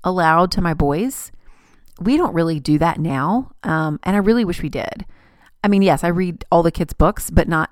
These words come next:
chapter books. You know, we have, like, board books and, you know, whatever. But in terms of sitting down and reading a chapter book, that doesn't really happen very much for, um, me and the boys. For context, my boys are entering second and fourth grades, <laughs> and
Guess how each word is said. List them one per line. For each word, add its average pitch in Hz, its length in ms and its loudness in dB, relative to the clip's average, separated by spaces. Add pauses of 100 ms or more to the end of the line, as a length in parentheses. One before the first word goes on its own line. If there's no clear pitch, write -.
chapter - 380 -6
books. - 420 -10
You 247 80 -6
know, 156 60 0
we 160 60 0
have, 156 120 -4
like, 147 240 -4
board 156 240 0
books 143 320 -4
and, 139 200 -6 (720)
you 160 120 -2
know, 117 140 -6
whatever. 143 560 -2
But 165 300 0
in 165 120 -4
terms 165 240 -6
of 147 80 -10
sitting 151 240 -6
down 151 180 -2
and 147 100 -6
reading 147 240 -6
a 143 40 -4
chapter - 260 -8
book, 190 180 -2
that 117 140 -6
doesn't 180 160 -8
really - 160 -6
happen 185 480 -4
very 196 180 0
much 220 280 -4
for, 160 440 -2
um, 147 380 -6
me 151 140 -4
and 143 60 -4
the 139 60 -6
boys. - 360 -6 (720)
For - 160 2
context, 247 540 2
my 190 100 2
boys 185 260 2
are 175 140 -2
entering 165 500 -2
second - 520 -6
and 156 200 -2
fourth 151 420 -4
grades, 151 760 -6 (180)
<laughs> 440 1200 0
and 175 380 0